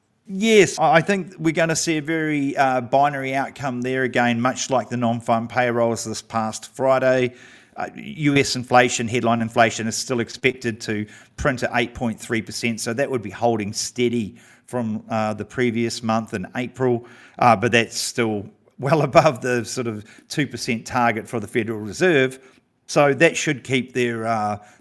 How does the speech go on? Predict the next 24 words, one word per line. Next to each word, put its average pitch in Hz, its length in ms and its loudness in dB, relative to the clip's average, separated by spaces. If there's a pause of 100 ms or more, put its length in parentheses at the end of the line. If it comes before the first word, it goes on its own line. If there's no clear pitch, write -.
(180)
point 123 280 -4
five 120 400 4
percent 120 380 -6
hikes 120 440 -2
over 113 180 -2
the 107 80 -4
next 104 280 -8
two 110 160 -4
months 107 360 -4
on 110 200 -6
track. 113 420 -2 (480)
I 117 100 -4
think 190 200 0
if 143 60 -4
we 139 80 0
see 147 200 0
a 131 60 0
number 131 260 0
like 120 260 4
that, 120 220 0
we're 117 100 -4
going 123 260 -2
to 110 80 -12
see 113 500 -2